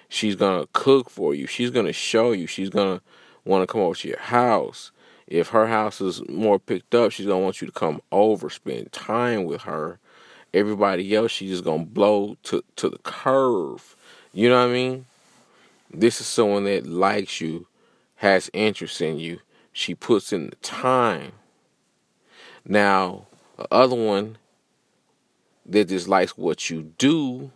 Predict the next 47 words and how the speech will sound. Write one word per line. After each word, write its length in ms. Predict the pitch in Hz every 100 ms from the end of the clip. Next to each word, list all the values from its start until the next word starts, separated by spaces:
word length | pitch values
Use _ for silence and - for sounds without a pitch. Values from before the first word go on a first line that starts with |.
| _ _ _ _ _ _ _ _ _ _
is 460 | 101 107 98 82 -
anytime 480 | 113 135 127 139 110
that 160 | 101 -
you 100 | 120
have 220 | 110 101
some 220 | 117 110
type 260 | - 101 -
of 80 |
resource, 720 | 85 98 - - 90 90 - - _ _ _ _
you 140 | - 101
know, 440 | 101 95 95 73 - _
if 220 | - 82 87
you 140 | 85
working 480 | 82 95 107 104 98
and 100 | 90
you 80 | 85
putting 300 | - 101 98
out 200 | 80 82
money, 400 | 110 117 117 -
oh 200 | 95 120
yeah, 260 | 117 92 80
she 200 | - 107
loves 340 | 113 113 98
you 80 | 95
when 100 | 98
you 100 | 95
put, 220 | - 104 _ _
put 140 | 90
the 80 | -
money 360 | 107 110 90 80
out. 220 | 76 - _ - - -
You 180 | - 90
know, 220 | 95 95
she 160 | 95 95
might 320 | 95 101 98
be, 240 | 98 92 73
she 180 | -
might 300 | 92 92 98
be 160 | 95 95
a, 160 | 87 -
be 320 | 50 92 98
a, 120 | 98 - _ _ _ _ _ _ _ _ -
be 160 | 107 113
a 60 |
girl 220 | 98 110
that 100 | 107
like, 260 | 98 107